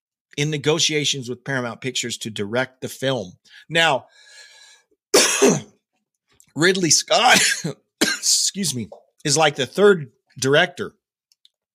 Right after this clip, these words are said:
who's gonna do this, which, and I don't mean this as a,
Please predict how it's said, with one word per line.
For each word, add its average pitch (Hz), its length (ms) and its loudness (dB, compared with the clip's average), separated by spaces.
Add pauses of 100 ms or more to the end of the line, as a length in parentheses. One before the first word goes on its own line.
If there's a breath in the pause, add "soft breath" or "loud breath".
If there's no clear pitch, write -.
(580 soft breath)
who's 127 160 -2
gonna 147 180 4
do 165 220 4
this, 123 160 2 (280 soft breath)
which, 160 320 0
and 151 160 2
I 185 120 6
don't 208 160 2
mean 208 180 4
this 175 220 2
as 139 200 0
a, 120 140 0